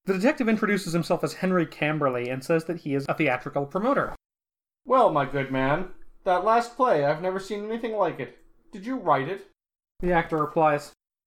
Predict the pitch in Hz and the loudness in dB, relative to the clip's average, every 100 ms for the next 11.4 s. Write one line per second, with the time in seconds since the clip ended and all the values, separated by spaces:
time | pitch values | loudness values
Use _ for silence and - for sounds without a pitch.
0 | _ 214 254 254 - 170 127 120 180 220 | _ 4 6 6 4 0 0 -4 -2 2
1 | 277 226 180 170 165 180 160 - 120 113 | 4 4 2 -2 2 2 2 -2 -8 -8
2 | - 185 208 208 185 220 190 - 170 180 | -4 0 2 2 4 4 2 0 -2 -2
3 | 160 135 135 143 156 139 151 156 143 117 | -2 -4 -6 0 0 0 0 0 0 -6
4 | - 110 - _ - 165 143 147 170 - | -8 -10 -10 _ -2 0 0 0 -2 2
5 | 175 170 151 139 175 165 - 143 160 151 | 2 4 2 0 2 0 -2 -2 0 0
6 | 131 _ _ _ _ - - 240 226 262 | -4 _ _ _ _ -12 -6 -4 -2 -4
7 | 269 254 262 247 - 254 240 240 233 - | -2 0 0 0 2 2 4 2 0 -4
8 | 294 151 131 151 143 _ - 220 247 247 | -2 0 0 -4 -10 _ -2 2 2 2
9 | 220 170 - 226 208 208 202 196 214 220 | -6 -10 -10 -10 -4 -4 -4 -4 -2 -2
10 | - 120 113 - - 131 120 110 110 107 | -4 -8 -10 -14 -6 -4 -4 -6 -8 -6
11 | 101 101 - | -6 -6 -14